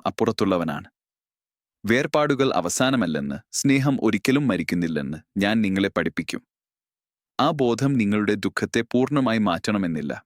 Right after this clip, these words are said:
പക്ഷേ അതിന് ഒരു പ്രത്യാശയുടെ വെളിച്ചം നൽകും. മക്കളെ, നിങ്ങൾ എന്റെ മുമ്പിൽ ചെറുതാകുമ്പോൾ നിങ്ങൾ യഥാർത്ഥത്തിൽ വലിയവരാകുന്നു. അഹങ്കാരം നിങ്ങളെ ഒറ്റപ്പെടുത്തും, വിനയം നിങ്ങളെ ബന്ധിപ്പിക്കും.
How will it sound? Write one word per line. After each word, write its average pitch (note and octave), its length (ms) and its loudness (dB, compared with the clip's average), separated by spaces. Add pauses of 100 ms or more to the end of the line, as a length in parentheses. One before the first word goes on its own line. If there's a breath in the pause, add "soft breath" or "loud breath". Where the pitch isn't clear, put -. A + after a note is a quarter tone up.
പക്ഷേ A#2+ 280 2
അതിന് F#2+ 380 -2
ഒരു A#2 140 2
പ്രത്യാശയുടെ A#2+ 680 0
വെളിച്ചം D#2 400 -2
നൽകും. - 360 -6 (1000)
മക്കളെ, E3 500 0 (100)
നിങ്ങൾ D3+ 380 2
എന്റെ A2+ 200 2
മുമ്പിൽ G2+ 340 0
ചെറുതാകുമ്പോൾ F2+ 760 -2 (200)
നിങ്ങൾ B2 260 2
യഥാർത്ഥത്തിൽ F#2+ 680 -2
വലിയവരാകുന്നു. F#2 800 -2 (1000)
അഹങ്കാരം E3+ 580 2
നിങ്ങളെ B2 340 2
ഒറ്റപ്പെടുത്തും, E2+ 720 -2 (140)
വിനയം C3 320 2
നിങ്ങളെ G2 320 0
ബന്ധിപ്പിക്കും. E2 600 -4